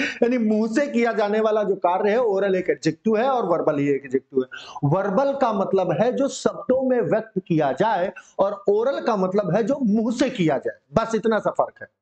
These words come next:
Oral का मतलब है मुंह से किया जाने वाला, वो कोई शब्द भी हो सकता है, वो कोई और कार्य भी हो सकता है। तो oral, there is a difference, verbal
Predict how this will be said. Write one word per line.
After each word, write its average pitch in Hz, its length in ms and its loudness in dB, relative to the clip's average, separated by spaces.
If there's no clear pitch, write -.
Oral 247 420 0
का 247 120 2
मतलब 190 380 0
है 254 200 2
मुंह 226 320 2
से 277 120 2
किया 208 280 0
जाने 160 300 0
वाला, 113 240 2
वो 233 140 0
कोई 240 180 0
शब्द 226 380 0
भी 240 80 2
हो 247 140 2
सकता 247 280 0
है, 277 80 2
वो 254 120 0
कोई 240 180 0
और 202 200 0
कार्य 151 280 0
भी 143 180 2
हो 123 80 -2
सकता - 280 -4
है। 98 120 -2
तो - 60 -6
oral, 233 380 0
there 233 160 2
is 233 80 -2
a 226 60 2
difference, 233 640 0
verbal 196 360 0